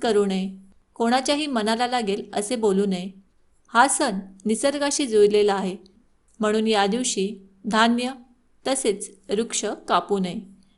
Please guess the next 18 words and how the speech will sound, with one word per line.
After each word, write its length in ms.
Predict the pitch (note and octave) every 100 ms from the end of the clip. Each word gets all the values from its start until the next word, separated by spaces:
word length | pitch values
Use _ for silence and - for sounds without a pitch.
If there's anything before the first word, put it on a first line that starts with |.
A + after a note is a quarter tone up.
| _
पिकांची 420 | A#3+ A#3 G#3 G#3 A3
कापणी 400 | G3+ F#3+ G#3+ A#3
करू 280 | G#3+ G3
नये, 200 | G#3+ F3+ F#3+ - _ _ G#3
झाडांची 440 | A3 G#3+ B3+ C4 C4+
छाटणी 500 | C4 B3 A#3+ G3 G3+ - - _ _
हे 160 | A#3
देखील 340 | A#3+ C4 C4 C4 C4
करणे 340 | C4+ A3+ G#3+ - -
टाळावे. 440 | F#3+ F3 F3+ F3 F#3+ - _ -
वसंत 400 | - A#3 E4 D#4+
पंचमीच्या 580 | G4 B3+ B3+ C#4 C4 C#4
दिवशी 540 | C4+ C4+ - G3+ -
सरस्वती 600 | - A3 G3+ A3+ B3 A#3+
देवीची 400 | A3+ G3 A3 A#3
पूजा 360 | A#3+ A3 G3 A3
करून 300 | A3 A3 F#3+ F#3+ - - _ _
शेतात 340 | - A3 G#3+